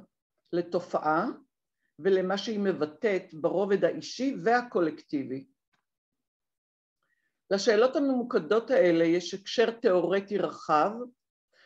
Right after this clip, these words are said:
שרוצה לבדוק האם וכיצד אפשר לשמוע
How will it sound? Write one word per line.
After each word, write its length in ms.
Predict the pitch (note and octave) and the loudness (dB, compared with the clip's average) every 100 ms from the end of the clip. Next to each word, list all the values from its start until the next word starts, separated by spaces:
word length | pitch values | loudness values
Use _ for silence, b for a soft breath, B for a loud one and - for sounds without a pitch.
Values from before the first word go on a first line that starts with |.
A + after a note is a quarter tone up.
| b b | b b
שרוצה 560 | - A3 G3 G3 C4 | 0 0 0 -2 2
לבדוק 500 | C4 A#3 F3 A3+ A3 | 2 2 2 2 2
האם 300 | G#3+ - A3+ A3+ | -4 -6 -6 -6
וכיצד 540 | F#3 F3 E3 G3+ G3+ | -4 -6 -4 0 0
אפשר 420 | F3 - G3 F3+ - - | -2 0 2 2 0 -10
לשמוע 1040 | C3+ C3+ - - E3 F3+ G3+ D#3 C#3+ G#3 | -12 -12 -14 -8 -6 -4 0 0 0 -4